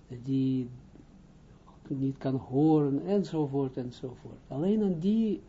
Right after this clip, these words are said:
in die toestand, van wanneer de mens komt tot zo'n toestand,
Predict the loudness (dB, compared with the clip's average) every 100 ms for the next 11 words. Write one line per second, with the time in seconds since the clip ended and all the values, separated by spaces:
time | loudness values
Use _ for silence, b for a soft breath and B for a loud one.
0 | -20 -10 -4 -4 2 0 2 -2 -2 -6
1 | -8 -8 -10 -16 B B B B B B
2 | B -12 -6 -6 -4 -2 -2 -2 -4 0
3 | 0 0 -6 -8 0 2 2 -2 -4 0
4 | 0 0 -6 -8 -14 -12 -14